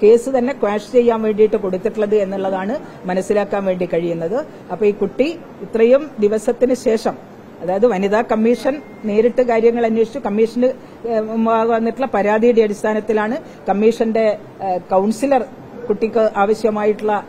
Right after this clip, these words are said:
കൗൺസിലിംഗ് നൽകിയിട്ടുണ്ട്. അപ്പോഴൊന്നും പറയാത്ത കാര്യങ്ങൾ എങ്ങനെയാണ് പൊടുന്നനവേ ഒരു ദിവസം ഈ കുട്ടി പറഞ്ഞിട്ടുള്ളത് എന്നുള്ള കാര്യത്തിൽ ഞങ്ങൾക്ക് തന്നെ വലിയ ആശങ്ക, ഏഹ്, തോന്നുകയാണ്. അതുകൊണ്ട് ഈ, ഈ മൊഴി മാറ്റി പറയാനിടയായിട്ടുള്ള സാഹചര്യം എങ്ങനെയാണ്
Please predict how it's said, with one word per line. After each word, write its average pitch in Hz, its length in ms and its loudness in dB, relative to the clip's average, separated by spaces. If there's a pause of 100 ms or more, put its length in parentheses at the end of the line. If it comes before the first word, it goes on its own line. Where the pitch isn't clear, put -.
(200)
കൗൺസിലിംഗ് 214 560 2
നൽകിയിട്ടുണ്ട്. 208 640 2 (280)
അപ്പോഴൊന്നും 269 560 2
പറയാത്ത 254 460 2
കാര്യങ്ങൾ 196 500 0 (180)
എങ്ങനെയാണ് 220 520 0
പൊടുന്നനവേ 220 720 0
ഒരു 202 140 0
ദിവസം 208 460 -2 (320)
ഈ 202 120 2
കുട്ടി 202 260 2
പറഞ്ഞിട്ടുള്ളത് 214 640 0
എന്നുള്ള 220 400 2
കാര്യത്തിൽ 202 560 0
ഞങ്ങൾക്ക് 233 520 0
തന്നെ 262 200 0
വലിയ 226 280 4
ആശങ്ക, 202 460 -2
ഏഹ്, - 680 -6
തോന്നുകയാണ്. 185 880 0
അതുകൊണ്ട് 220 460 4 (240)
ഈ, 233 180 0 (140)
ഈ 226 200 8 (260)
മൊഴി 202 220 -2
മാറ്റി 240 300 -2
പറയാനിടയായിട്ടുള്ള 240 920 0
സാഹചര്യം 226 600 0
എങ്ങനെയാണ് 220 580 0